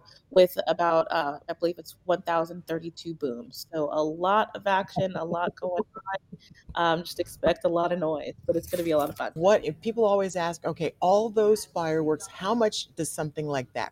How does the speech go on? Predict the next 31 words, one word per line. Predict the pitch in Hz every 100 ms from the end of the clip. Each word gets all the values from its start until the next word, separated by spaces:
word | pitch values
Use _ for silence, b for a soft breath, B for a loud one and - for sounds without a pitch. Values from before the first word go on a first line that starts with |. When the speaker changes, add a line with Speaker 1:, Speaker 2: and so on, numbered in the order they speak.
| _
Speaker 2:
cost?" | - - - - - - _ _ _ _ _ _ _
Speaker 1:
Oh | 175
my | 175
goodness. | 170 165 151 156 - - -
That | 175 180
is, | 180 175
it's | - -
a |
pretty | - 269
big | 302
number. | 196 170 180 - -
Um, | 190 185 175 170 180 - b b b -
I | 202
would | 247 240
say | 226 202 196 190 190 196 190 - -
it's | 202 - - _
over | 196 220 254
two | - 233
hundred | 226 208
thousand | 196 170 170 165
dollars | 151 151 156
to | 175
put | - 180
on | 175
the | 170
event, | 160 165 185
but | -
we're | - 185
so | - 175 180
thankful | 175 175 - 190 226 -
for | 160